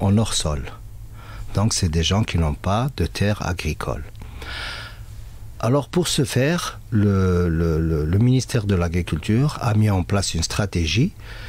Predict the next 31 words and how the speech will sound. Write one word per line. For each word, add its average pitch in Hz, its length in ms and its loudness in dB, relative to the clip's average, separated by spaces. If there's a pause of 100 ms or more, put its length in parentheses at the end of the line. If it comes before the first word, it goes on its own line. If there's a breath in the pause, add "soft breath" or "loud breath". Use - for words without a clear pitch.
(240 loud breath)
Et 107 300 2 (180)
il 110 140 4
faut 143 180 2
dire 147 160 2
aussi 131 300 2
qu'il 139 340 0
y 113 120 4
a 107 80 4
moins 127 240 4
de 104 160 4
dix 104 300 4
ans, 117 160 2 (1080 loud breath)
le, 98 500 4
le, 95 280 2
il 95 40 4
n'y 101 80 6
avait 101 180 4
pas 156 240 0
de 107 140 2
producteurs, 104 760 2
de 92 140 0
véritables 107 840 2
éleveurs 107 580 2 (160)
qui 98 220 2
avaient 104 340 2 (500 loud breath)
des 98 160 2
tailles 110 300 2
de, 82 320 2
de, 80 320 2
d'élevage 101 640 2 (360)
de, - 80 -4